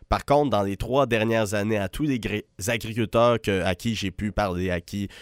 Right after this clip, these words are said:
que je connais, le constat est le même. On a eu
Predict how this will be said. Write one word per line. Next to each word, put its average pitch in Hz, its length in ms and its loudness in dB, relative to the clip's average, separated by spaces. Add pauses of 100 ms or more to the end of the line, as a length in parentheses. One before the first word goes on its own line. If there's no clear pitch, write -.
(160)
que 107 100 2
je - 120 -2
connais, 117 420 2 (320)
le 110 120 2
constat 123 480 4
est 139 40 4
le 113 120 4
même. 120 320 4 (160)
On 98 420 4
a 117 220 4 (140)
eu 107 240 0